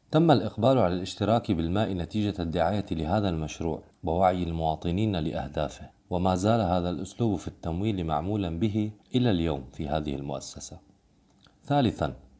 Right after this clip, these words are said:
ماذا تسمي الموقف الاجتماعي الذي قام به الوطنيون لتنفيذ مشروع جر مياه عين الفيجة؟ الجواب:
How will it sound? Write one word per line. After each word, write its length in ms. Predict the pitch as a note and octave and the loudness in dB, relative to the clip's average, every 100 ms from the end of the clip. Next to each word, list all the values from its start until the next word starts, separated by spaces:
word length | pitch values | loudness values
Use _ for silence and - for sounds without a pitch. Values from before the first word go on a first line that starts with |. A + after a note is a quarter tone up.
| _ _ - | _ _ 0
ماذا 260 | C3 D3+ C#3+ | 4 8 6
تسمي 460 | B2+ - D#3 F3 | 4 2 2 4
الموقف 460 | A2 F#2 F2+ F2+ F2 | 4 4 0 -2 -2
الاجتماعي 720 | E2+ E2 - F2 E2+ G#2 B2 | -2 -4 -4 -2 0 2 2
الذي 300 | F#2+ D#2 E2 | 2 0 -2
قام 420 | D#2+ G2+ G#2 E2+ | -2 0 0 0
به 140 | G2 G2 | 2 2
الوطنيون 680 | E2+ D#2+ D#2+ E2 F2+ G#2+ G#2 | 0 -2 -2 -2 -2 -2 -2
لتنفيذ 640 | E2 - D2 - G2 F2 | -4 -4 -8 -4 -2 -2
مشروع 400 | D#2 - F#2 E2 | -4 -6 -4 -4
جر 320 | D2+ E2+ D#2+ | -2 -4 -4
مياه 420 | D2+ D2+ D#2+ D#2 D2 | -4 -4 -4 -2 -2
عين 220 | E2+ D#2 | -2 -4
الفيجة؟ 500 | C#2+ - D2+ C2+ C2 - _ _ _ _ _ _ _ - | -6 -6 -6 -6 -10 -16 _ _ _ _ _ _ _ -4
الجواب: 520 | E2 E2 D#2 F2+ A2+ | -2 0 2 2 0